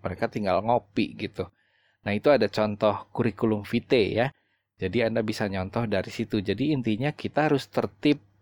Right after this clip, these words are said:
administrasi ya. Jadi ternyata kalau jadi perupa profesional itu ada juga tuh urusan administrasinya, dan kita harus tertib,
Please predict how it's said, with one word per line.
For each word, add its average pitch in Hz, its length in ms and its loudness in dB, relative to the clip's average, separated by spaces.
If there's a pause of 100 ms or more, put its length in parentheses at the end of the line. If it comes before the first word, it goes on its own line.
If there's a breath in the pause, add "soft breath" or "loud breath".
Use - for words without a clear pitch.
(520 soft breath)
administrasi 123 1400 -4 (160)
ya. 135 320 0
Jadi 113 240 0
ternyata 113 560 -4
kalau 113 240 0
jadi 107 240 -2
perupa 104 400 -2
profesional 98 720 -4
itu 98 240 -2
ada 98 240 0
juga 120 320 0
tuh - 180 -4 (460)
urusan 107 480 0
administrasinya, 101 1040 -4
dan 95 240 -6
kita 104 320 -2
harus 92 160 -6
tertib, 123 480 0